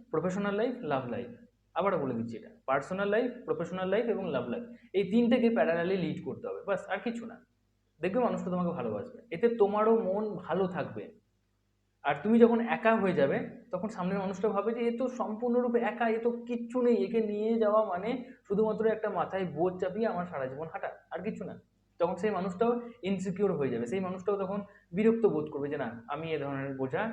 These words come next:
তুলে সারা জীবন হাঁটতে পারবো না।" তখন সেই মানুষটা আরো করে তোমাকে বিরক্ত করতে শুরু করবে, তোমার থেকে পালাতে শুরু করবে। তো কিচ্ছু করার দরকার নেই, just নিজেকে একটু ভালোবাসো, সম্মান করো, নিজের আইডেন্টিটি তৈরি করার জন্য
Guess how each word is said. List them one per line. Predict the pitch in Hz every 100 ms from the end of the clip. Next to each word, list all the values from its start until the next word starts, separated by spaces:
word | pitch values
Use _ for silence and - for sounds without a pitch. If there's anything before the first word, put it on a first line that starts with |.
| -
তুলে | 151 160
সারা | 135 117
জীবন | 117 120
হাঁটতে | 110 - 180
পারবো | 226 226 -
না।" | - _ _ _ -
তখন | 160 202
সেই | 220
মানুষটা | 185 180 180
আরো | - 139 170 214 240 - - - _
করে | - 185
তোমাকে | 196 165 151 208 262 - - _ _ _ _
বিরক্ত | 160 196 208
করতে | 196 196
শুরু | 202 208
করবে, | 220 240
তোমার | 185 170
থেকে | 175 202
পালাতে | 208 143 135
শুরু | 135 113
করবে। | 113 90 - _ _ _ _ _ _ _ _ _ _ _ _
তো | 190
কিচ্ছু | 185 247 - 262
করার | 196 175
দরকার | 139 135
নেই, | 127
just | 127 233 240 226 - _
নিজেকে | 151 160 202
একটু | 214 220
ভালোবাসো, | 165 139 180 180 233
সম্মান | 160 147 170
করো, | 180 247 262 - -
নিজের | 175 202 226 277 277
আইডেন্টিটি | 202 202 208 214 226 247
তৈরি | 220 180
করার | 185 175 175
জন্য | 165 180 240 -